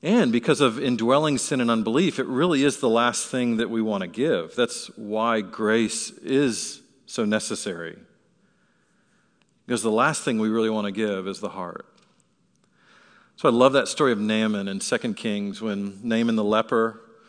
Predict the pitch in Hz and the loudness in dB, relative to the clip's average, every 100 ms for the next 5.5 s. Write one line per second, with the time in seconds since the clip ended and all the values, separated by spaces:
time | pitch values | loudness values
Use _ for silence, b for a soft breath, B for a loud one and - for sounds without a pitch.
0 | b b b b _ - 107 101 98 98 | b b b b _ -6 -4 -2 -4 -6
1 | - 101 101 - 127 123 117 117 110 104 | -6 -6 -6 0 2 2 2 2 0 -4
2 | 110 107 120 110 107 117 98 113 113 - | -4 -2 0 2 0 -4 -4 -4 -4 -2
3 | 117 113 113 104 95 123 113 107 117 - | 0 2 0 -2 -4 -4 -2 -2 -6 0
4 | 110 110 110 110 107 104 131 143 127 113 | 0 0 -2 -2 -2 -2 -4 -2 0 0
5 | 127 - 131 113 | 0 -2 -2 -2